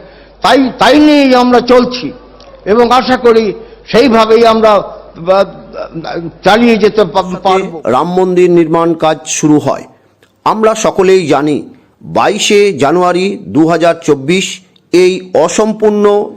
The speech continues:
Speaker 2: রাম মন্দির উদ্বোধন করবেন মাননীয়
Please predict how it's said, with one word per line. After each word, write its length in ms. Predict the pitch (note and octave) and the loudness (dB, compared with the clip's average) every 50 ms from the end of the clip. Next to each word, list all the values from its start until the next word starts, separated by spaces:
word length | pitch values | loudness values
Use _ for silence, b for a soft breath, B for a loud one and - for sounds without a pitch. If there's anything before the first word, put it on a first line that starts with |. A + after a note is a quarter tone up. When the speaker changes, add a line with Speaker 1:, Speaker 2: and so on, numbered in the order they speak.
| - | -4
Speaker 2:
রাম 240 | A2+ A#2+ B2+ D3 E3 | -2 0 0 0 0
মন্দির 580 | F3 F3+ F#3 F#3 F#3 F3+ F#3 F#3 F3 - - - - | 0 0 0 0 0 0 0 0 0 -2 -6 -4 -4
উদ্বোধন 600 | D#3 C#3+ C3+ D#3+ F3+ E3+ E3+ F3+ F3 F3 F3 E3 | -2 -2 0 0 0 2 2 2 2 2 0 -2
করবেন 500 | E3+ - F3 F3 E3 E3+ E3+ E3+ E3+ E3 B B B B B - | -2 -2 0 0 2 2 2 0 0 -4 B B B B B -12
মাননীয় 800 | - G2 G#2+ A#2 C3+ E3 F3 F3 F3 E3+ E3+ E3+ E3+ E3+ E3 | -6 -2 0 0 0 0 0 2 2 2 2 2 2 0 -2